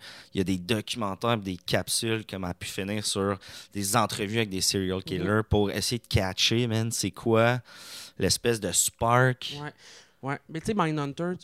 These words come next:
Speaker 2: je sais pas, t'avais écouté la
Speaker 1: Oui.
Speaker 2: série sur Netflix, mais moi, j'ai,
Speaker 1: C'est
Speaker 2: j'avais acheté le livre. Dans le fond, c'est toutes les recherches de ces deux gars-là.
Speaker 1: Ouais.
Speaker 2: Puis c'est, tu sais, les signes, il les a, les signes sont là, les signes,
Speaker 1: C'est,
Speaker 2: tu sais.
Speaker 1: c'est malade,
Speaker 2: Ouais,
Speaker 1: là.
Speaker 2: c'est
Speaker 1: Tu sais,
Speaker 2: tellement,
Speaker 1: c'est
Speaker 2: euh,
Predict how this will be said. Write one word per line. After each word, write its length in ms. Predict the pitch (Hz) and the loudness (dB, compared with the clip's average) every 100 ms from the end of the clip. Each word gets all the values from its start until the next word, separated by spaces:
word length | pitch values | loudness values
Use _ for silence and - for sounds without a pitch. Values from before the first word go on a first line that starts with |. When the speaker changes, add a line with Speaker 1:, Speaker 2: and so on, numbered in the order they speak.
| - | -12
Speaker 2:
je 60 | |
sais 40 | - | -10
pas, 80 | |
t'avais 180 | 156 143 | -8 -8
écouté 180 | - - | -6 4
la 60 | 139 | 10
Speaker 1:
Oui. 100 | 160 | 10
Speaker 2:
série 140 | 139 | 10
sur 80 | 110 | 4
Netflix, 380 | 147 131 202 - - - - | -4 -2 -4 -2 -6 -4 0
mais 60 | |
moi, 100 | 160 | 4
j'ai, 140 | 185 160 | 6 6
Speaker 1:
C'est 280 | 143 - | 6 0
Speaker 2:
j'avais 220 | 143 147 139 | -2 -2 -2
acheté 180 | - | -2
le 80 | 151 | -2
livre. 240 | 143 180 151 | -2 -4 -4
Dans 60 | |
le 60 | 135 | -6
fond, 100 | 160 | -6
c'est 120 | 147 | -8
toutes 160 | 151 175 | -8 -6
les 80 | 143 | -4
recherches 400 | 127 - 160 135 | -4 -4 -6 -6
de 80 | |
ces 180 | 131 131 | -8 -8
deux 160 | 127 139 | -4 -4
gars-là. 420 | 139 131 135 151 - - - | -2 0 -2 -4 -8 -14 2
Speaker 1:
Ouais. 180 | 123 120 | 4 4
Speaker 2:
Puis 80 | 98 | 0
c'est, 120 | - | -8
tu 80 | - - | -10 -10
sais, 320 | - 175 151 - _ - | -6 -4 -4 -10 _ -12
les 160 | 143 135 | -10 -4
signes, 320 | - 202 143 | 0 0 0
il 60 | |
les 200 | 143 143 | -2 0
a, 80 | 143 | 0
les 140 | 139 123 | 0 -4
signes 260 | - 135 | -6 -8
sont 220 | 135 139 | -6 -4
là, 140 | 127 127 | -2 -4
les 100 | 123 | -4
signes, 80 | - 127 | 0 2
Speaker 1:
C'est, 200 | 127 - | 2 0
Speaker 2:
tu 100 | 135 | 2
sais. 60 | |
Speaker 1:
c'est 140 | 131 107 | 2 4
malade, 500 | 104 120 104 110 117 | 4 4 4 0 0
Speaker 2:
Ouais, 200 | 143 143 | -2 -4
Speaker 1:
là. 40 | |
Speaker 2:
c'est 140 | 127 - | -4 0
Speaker 1:
Tu 80 | 143 | 2
sais, 100 | 165 | 4
Speaker 2:
tellement, 280 | 101 95 | 4 2
Speaker 1:
c'est 60 | |
Speaker 2:
euh, 80 | 95 | 0